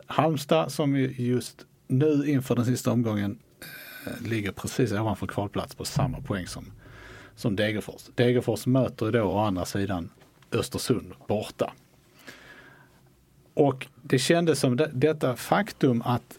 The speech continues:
Halmstad har någonting att spela för. Om man tittade på Discoverys studio efter Elfsborg A I K igår, så kändes det ungefär som att det var, eh, fifty fifty i, i guldchanser. Kanske nästan till och med lite fördel A I K.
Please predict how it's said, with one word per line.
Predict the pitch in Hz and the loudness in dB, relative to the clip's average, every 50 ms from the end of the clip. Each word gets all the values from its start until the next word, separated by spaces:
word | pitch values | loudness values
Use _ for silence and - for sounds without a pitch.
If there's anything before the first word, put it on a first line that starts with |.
| - - | -14 -10
Halmstad | - - - 156 123 113 107 - - - 135 123 110 | 0 4 4 4 4 2 0 -2 -2 0 0 2 2
har | 123 110 | 2 2
någonting | 110 110 107 - 117 113 | 2 -2 -2 -2 -2 -2
att | 110 | -2
spela | - - - 123 139 139 117 98 | 0 2 4 4 4 4 2 0
för. | - 113 | 0 0
Om | 117 120 | 0 2
man | 127 127 131 139 | 4 2 2 0
tittade | - - 151 147 151 143 123 117 | 0 0 0 2 4 2 2 2
på | - 117 113 | 2 0 2
Discoverys | 113 123 - - 175 147 120 117 117 - - - - | 2 0 2 2 2 2 2 2 0 0 -2 -8 -6
studio | - - 151 131 113 117 120 - | -2 0 0 2 2 0 0 0
efter | - 127 - - - 120 131 131 - - - - - - | 0 -2 0 0 2 2 2 0 -2 -10 -16 -6 -2 -2
Elfsborg | 175 - - - 135 135 143 139 127 | -2 -2 0 0 2 4 4 4 2
A | 120 | 2
I | |
K | - 120 110 113 | 0 0 0 2
igår, | 123 110 98 98 | 2 0 0 -4
så | - - 104 101 | -8 -8 -8 -8
kändes | - - - 139 135 131 131 - | -4 -2 0 2 2 2 0 -2
det | 120 107 | -4 -4
ungefär | 110 117 - - 104 - | -4 -2 -2 -2 -2 -2
som | - - 104 | -2 -4 -4
att | 101 - - | -4 -6 -6
det | 110 | -4
var, | 104 95 95 - - - - - - - - - - - - - - - _ _ - | -4 -4 -4 -4 -8 -14 -20 -20 -20 -20 -20 -20 -20 -20 -20 -20 -20 -20 _ _ -6
eh, | 101 95 90 87 - - | -4 -4 -4 -6 -8 -2
fifty | - - 147 - - - 113 | 0 2 2 2 2 -2 0
fifty | - - 156 - - - - 143 151 180 190 - _ _ _ - - | 2 2 2 2 0 0 2 2 2 2 0 -4 _ _ _ -16 -8
i, | 151 139 127 131 | -4 -2 0 0
i | 131 131 143 131 107 113 120 - | 0 0 -2 -2 -2 -4 -8 -10
guldchanser. | - - 131 127 131 143 147 - - 101 95 95 - 101 | -8 -4 0 2 2 2 2 2 0 0 0 -2 -4 -4
Kanske | - - 147 147 - 175 | 0 0 0 0 2 2
nästan | 143 143 135 - 139 120 - | 2 2 2 0 0 0 2
till | - 131 120 | 2 2 2
och | 117 | 2
med | 117 117 | 2 2
lite | 127 127 - | 2 0 2
fördel | - 131 127 120 120 113 113 | 2 2 4 4 4 2 2
A | 110 110 110 | 0 0 -2
I | - | -4
K. | - - - - | -6 -10 -10 -12